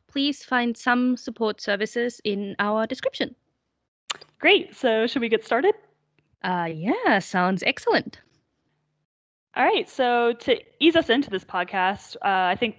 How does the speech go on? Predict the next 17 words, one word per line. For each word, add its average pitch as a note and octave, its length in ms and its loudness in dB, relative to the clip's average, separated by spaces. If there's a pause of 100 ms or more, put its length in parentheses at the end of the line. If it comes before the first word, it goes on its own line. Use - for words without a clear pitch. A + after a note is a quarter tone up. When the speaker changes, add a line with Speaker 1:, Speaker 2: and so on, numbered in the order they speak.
Speaker 2:
maybe F#3+ 160 -2
we F#3+ 80 -4
should F#3 160 -10
start - 240 -2
with F#3 100 -6
telling F3+ 440 -2
the - 100 -4
audience F3+ 420 -2
who A3+ 100 -2
we G3 160 -2
are, E3+ 520 0
how G#3+ 180 2
we F3+ 100 0
met, E3+ 300 -2
what - 140 -6
we're F3+ 100 -4
doing, E3+ 600 -6